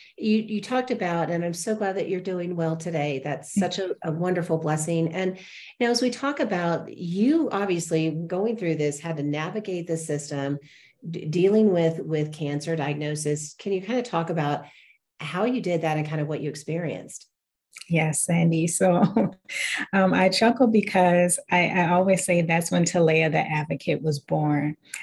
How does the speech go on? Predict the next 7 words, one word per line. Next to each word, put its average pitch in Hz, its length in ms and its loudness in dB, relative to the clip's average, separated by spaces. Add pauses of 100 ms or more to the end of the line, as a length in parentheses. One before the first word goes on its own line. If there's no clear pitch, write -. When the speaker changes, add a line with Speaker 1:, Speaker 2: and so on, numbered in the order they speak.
(140)
Speaker 2:
I'm 220 280 6
introverted 170 800 2
by 147 140 2
nature, 147 540 4
very 160 300 2
laid 151 340 0
back, 170 480 -2